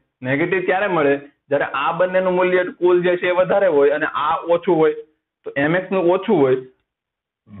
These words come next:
અને આ બંને વધારે હોય, તો ટોટલ આપણે negative મળશે અને આ ઉર્જા આપણને કેમ મળશે?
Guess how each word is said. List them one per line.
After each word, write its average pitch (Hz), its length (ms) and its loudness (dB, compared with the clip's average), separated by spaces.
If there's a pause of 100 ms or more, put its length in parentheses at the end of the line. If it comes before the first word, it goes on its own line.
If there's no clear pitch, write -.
(220)
અને 160 140 0
આ 170 120 2
બંને 175 220 0
વધારે 175 380 2
હોય, 139 200 0
તો 147 280 -4
ટોટલ 160 320 0
આપણે 165 220 0
negative 175 400 -2
મળશે 139 200 0
અને 143 120 -2
આ 139 40 0
ઉર્જા 143 320 2
આપણને 151 260 -4
કેમ 151 200 -6
મળશે? 135 320 -2